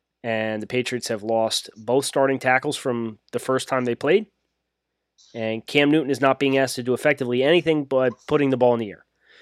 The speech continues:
So if you can get on top of New England early, that is the ticket.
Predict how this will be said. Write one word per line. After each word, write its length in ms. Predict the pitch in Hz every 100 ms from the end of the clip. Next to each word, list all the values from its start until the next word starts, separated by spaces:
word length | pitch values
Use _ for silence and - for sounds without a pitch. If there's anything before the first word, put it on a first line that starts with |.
| _
So 220 | - 123
if 300 | 104 180 -
you 120 | 180
can 160 | 175 160
get 160 | 147 147
on 140 | 139
top 240 | 135 120
of 80 | 107
New 120 | 107
England 220 | 104 101 -
early, 320 | 147 135 131
that 540 | 101 120 123 127 - - _ _ -
is 480 | 110 110 104 - - _
the 80 | -
ticket. 420 | - 139 - -